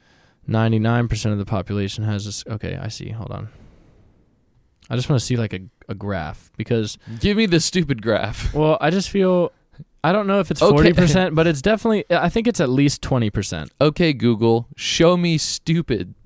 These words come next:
Speaker 2: <laughs>
Speaker 1: Right.
Speaker 2: Show me stupid people per capita.
Speaker 1: Right. Well, but, I mean, right? Like,
Speaker 2: Yeah.
Speaker 1: let's see, I Q score.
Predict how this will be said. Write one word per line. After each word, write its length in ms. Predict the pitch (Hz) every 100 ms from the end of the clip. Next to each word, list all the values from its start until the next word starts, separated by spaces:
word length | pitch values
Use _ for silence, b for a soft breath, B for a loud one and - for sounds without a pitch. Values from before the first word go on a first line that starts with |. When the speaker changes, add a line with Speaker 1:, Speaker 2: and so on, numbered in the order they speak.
| - -
Speaker 2:
<laughs> 280 | 147 -
Speaker 1:
Right. 320 | 202 202 78 - _
Speaker 2:
Show 240 | - 196
me 240 | 214 226 226
stupid 500 | - - 208 190 160
people 360 | 185 175 175
per 160 | 165 170
capita. 460 | 226 143 127 110 107
Speaker 1:
Right. 340 | 131 117 104 - b b b b b b b
Well, 140 | - 156
but, 180 | 147 123
I 60 |
mean, 180 | 123 127
right? 320 | 107 127 160 _
Like, 180 | 110 104
Speaker 2:
Yeah. 280 | - 101 90
Speaker 1:
let's 140 | 123 113
see, 180 | 107 78
I 140 | 110
Q 220 | - 113
score. 580 | 104 - 104 104 101 101